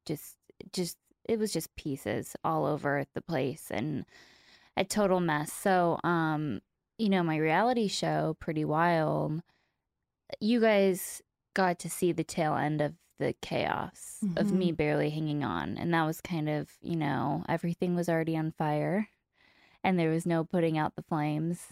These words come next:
Speaker 1: you know, and everything
Speaker 2: Mm-hmm.
Speaker 1: was falling apart. Um, and so that was kind of, yeah, that was, like, the end of my demise. <laughs>
Speaker 2: How did that show come to be? I think I read about it somewhere, but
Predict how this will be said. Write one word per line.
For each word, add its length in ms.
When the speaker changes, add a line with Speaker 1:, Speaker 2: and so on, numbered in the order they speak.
Speaker 1:
you 200
know, 300
and 120
everything 380
Speaker 2:
Mm-hmm. 80
Speaker 1:
was 160
falling 280
apart. 480
Um, 680
and 160
so 160
that 180
was 200
kind 320
of, 420
yeah, 180
that 120
was, 180
like, 140
the 120
end 140
of 120
my 160
demise. 600
<laughs> 240
Speaker 2:
How 100
did 180
that 220
show 340
come 300
to 180
be? 420
I 60
think 160
I 80
read 160
about 220
it 120
somewhere, 380
but 220